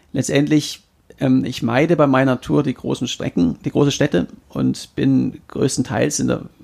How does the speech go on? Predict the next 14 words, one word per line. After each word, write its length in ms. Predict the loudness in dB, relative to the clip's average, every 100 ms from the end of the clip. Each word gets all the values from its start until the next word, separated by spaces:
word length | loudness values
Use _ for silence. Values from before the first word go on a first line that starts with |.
| -14
auch 180 | -6 -4
in 80 |
abgelegenen 500 | -4 -2 0 2 2
Landstrichen 460 | 2 0 -2 -2 0
unterwegs. 500 | 2 2 0 -4 -10 -14 -20 -18
Deshalb 380 | -4 -2 -2 -6
Corona 400 | -6 2 4 4
an 80 | 2
sich 300 | 2 0 -2
ist 140 | -4
jetzt, 420 | -4 -2 -6 -10 -18 -20 -20 -20 -20 -10
ähm, 260 | -6 -6 -6
was 200 | -8 -10
die 200 | -10 -10